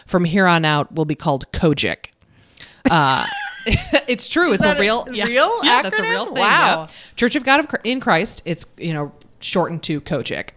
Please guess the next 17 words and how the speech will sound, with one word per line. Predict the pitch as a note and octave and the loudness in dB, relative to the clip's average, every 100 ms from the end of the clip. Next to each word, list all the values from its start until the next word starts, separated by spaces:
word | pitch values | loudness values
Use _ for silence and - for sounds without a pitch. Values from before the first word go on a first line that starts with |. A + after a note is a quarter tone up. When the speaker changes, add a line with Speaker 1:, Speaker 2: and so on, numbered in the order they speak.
| _ - - - - | _ -20 -20 -20 -2
Speaker 1:
Uh, | G3 F#3 E3+ | 2 4 2
that | F#3+ F#3+ | 2 0
was | A#3 | 0
founded | - G3+ F#3 F3 | 0 0 0 -2
in | E3 | -4
eighteen | F#3+ F3+ F#3 | -4 -4 -2
ninety-four | E3+ E3 F3 D3+ | 0 0 2 2
by | D3+ | 2
Charles | - - D3+ D#3 | 2 2 2 0
Harrison | - D3+ D3+ F3 E3 | 0 -2 0 -2 0
Mason, | D3 C#3+ E3+ | 0 0 0
who | F3+ | 2
was | E3 D3 | 2 0
a | |
black | D3 C#3+ D#3 - | 0 0 2 0
Pentecostal | E3+ - D#3 - F#3+ | 0 2 0 0 0
bishop | E3 B2+ D3 D3+ - | 0 0 2 0 -4